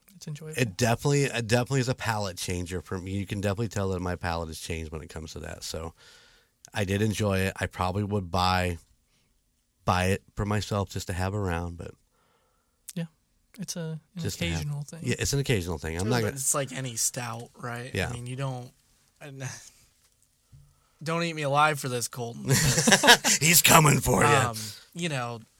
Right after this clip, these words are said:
Speaker 3: stouts are so, they're so thick and heavy sometimes that you just, you can't drink a lot of 'em. It's more like, "Oh, I'm gonna, I wanna sip on a beer, I wanna sip on a Guinness," or, you know, a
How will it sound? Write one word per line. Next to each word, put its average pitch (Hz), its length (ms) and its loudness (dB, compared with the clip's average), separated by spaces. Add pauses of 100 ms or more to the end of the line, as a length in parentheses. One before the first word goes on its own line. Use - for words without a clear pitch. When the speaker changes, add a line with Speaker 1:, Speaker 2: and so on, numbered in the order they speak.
(160)
Speaker 3:
stouts 170 360 -2
are 127 60 -6
so, 117 340 -2 (600)
they're 139 140 -6
so 160 340 0
thick 139 400 -8
and 117 80 -10
heavy 127 320 -6
sometimes 110 680 -8
that 120 100 -12
you 123 120 -14
just, 110 300 -8 (320)
you 120 140 -16
can't 127 280 -12
drink 120 220 -12
a 110 40 -12
lot 113 280 -8
of 107 100 -12
'em. 107 220 -14 (100)
It's 117 180 -16
more 120 220 -10
like, 113 360 -12
"Oh, 143 300 -4
I'm 123 120 -8
gonna, 120 280 -8 (600)
I 135 40 -14
wanna 117 160 -10
sip - 320 -2
on 123 120 -10
a 113 60 -14
beer, 131 300 -8
I 120 60 -8
wanna 110 180 -12
sip 117 300 -8
on 110 100 -16
a 107 80 -16
Guinness," 107 680 -10
or, 110 260 -14 (800)
you 143 140 -6
know, 123 200 -6
a 120 80 -10